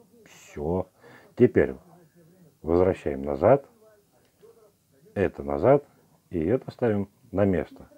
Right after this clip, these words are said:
И шляп поворачиваем на девяносто градусов. И у нас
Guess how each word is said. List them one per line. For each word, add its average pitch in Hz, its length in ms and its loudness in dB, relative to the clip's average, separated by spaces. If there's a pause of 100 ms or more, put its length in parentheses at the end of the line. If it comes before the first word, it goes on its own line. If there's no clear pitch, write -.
(420)
И - 80 -6
шляп 139 360 2
поворачиваем 87 580 0
на 90 80 -4
девяносто 78 420 -10
градусов. 67 380 -14 (160)
И 82 60 -8
у 80 120 -4
нас 110 340 0